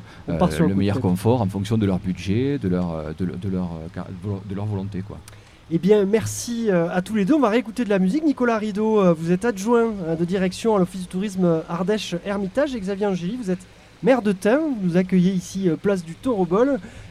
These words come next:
Speaker 1: vous êtes en charge des transports aussi pour Archaglo. Je vous remercie d'être venu échanger sur, euh, ce vélo radio. Et puis, bah, c'est un peu notre première étape dans notre tour. Alors, euh, elle est importante, celle-ci. Et toutes les autres aussi. On va rester,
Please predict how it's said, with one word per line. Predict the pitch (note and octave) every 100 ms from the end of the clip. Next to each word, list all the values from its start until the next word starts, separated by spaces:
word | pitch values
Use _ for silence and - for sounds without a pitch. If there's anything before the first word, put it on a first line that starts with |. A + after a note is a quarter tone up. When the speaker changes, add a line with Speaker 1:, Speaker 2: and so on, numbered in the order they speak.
| D#3
Speaker 1:
vous | D#3+
êtes | G#3
en | G#3
charge | C4+
des | A#3+
transports | F#3 C4+ - - G3+ D#3
aussi | D3 -
pour | F3+ E3
Archaglo. | E3 - D#3 D3+ A3+ - - - -
Je |
vous | F#3
remercie | A3 - - C#4+
d'être | A3+ G3+
venu | G3+ A3 A#3
échanger | F3+ G3+ F#3+ G#3 A#3
sur, | - F#3
euh, | E3+ E3
ce | F3+
vélo | E3+ F#3
radio. | G3 E3 F#3+ C#4 - - -
Et | C#3
puis, | A#3+
bah, | A3 E3
c'est | F3
un | E3
peu | B3
notre | G3 -
première | - A#3 A3+ F#3+
étape | F#3 F3+
dans | E3+ E3
notre | D#3+ D#3
tour. | - F3+ A#3 - - - D3
Alors, | E3 E3
euh, | D#3+ D#3 C3+ - - C#3+
elle | E3+
est |
importante, | F#3 F#3 - G3
celle-ci. | F#3 F3+ - A3 C#4 G3+
Et |
toutes | D#4 D4
les | B3
autres | G#3+ G3
aussi. | G#3+ F#3 E4+
On | B3+
va | G#3+
rester, | A#3+ - -